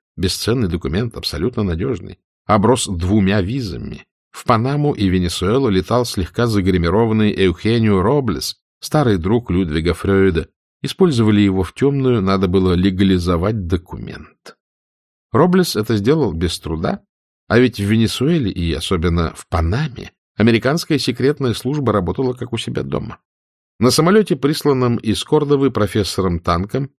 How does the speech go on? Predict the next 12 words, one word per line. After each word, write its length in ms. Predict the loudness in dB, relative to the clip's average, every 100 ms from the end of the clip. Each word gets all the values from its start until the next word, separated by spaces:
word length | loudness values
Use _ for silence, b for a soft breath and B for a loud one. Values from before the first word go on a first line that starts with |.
| _
у 60 | -4
него 260 | 0 0
на 80 | 0
заводе 340 | 0 0 0 0
было 240 | 0 -2
девять 420 | -2 -2 -2 -4
авиеток, 560 | -6 -2 -2 -2 -8 _ _ _ _
распоряжался 840 | 0 2 2 2 2 2 0 -4
ими 260 | -4 -2 0
лично 400 | 0 -2 -4 -8
он 240 | -6 -4
бесконтрольно. 640 | -6 -8 -10 -6 -6 -6